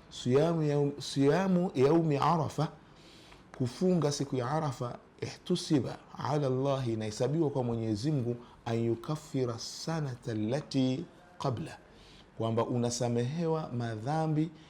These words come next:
ya mwaka uliokuwa kabla yake, sawa, "wa sanata allati ba'da," na mwaka ufuatao. Kwa maana hiyo, kitendo cha kupata siku moja ile mwezi tisa, wewe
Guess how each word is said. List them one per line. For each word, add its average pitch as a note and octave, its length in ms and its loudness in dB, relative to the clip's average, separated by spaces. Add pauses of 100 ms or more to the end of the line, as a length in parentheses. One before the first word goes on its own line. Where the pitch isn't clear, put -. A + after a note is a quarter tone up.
(160)
ya A#2 200 2
mwaka C#3 440 -2
uliokuwa A2+ 540 -2
kabla G#2+ 380 -4
yake, C#3+ 440 -4 (640)
sawa, A2+ 420 2
"wa A2+ 120 0
sanata B2+ 400 -2
allati B2 600 2 (260)
ba'da," C3+ 380 -6 (480)
na A2 160 0
mwaka A#2 520 0
ufuatao. - 640 -8 (640)
Kwa B2 140 2
maana C#3 300 4
hiyo, C#3+ 300 2 (240)
kitendo G#3 460 2
cha G3 140 -2
kupata F#3+ 400 -6
siku - 400 -6
moja F3+ 340 2
ile C#3+ 240 2
mwezi C#3 320 0
tisa, C#3 580 -2 (500)
wewe D3+ 480 6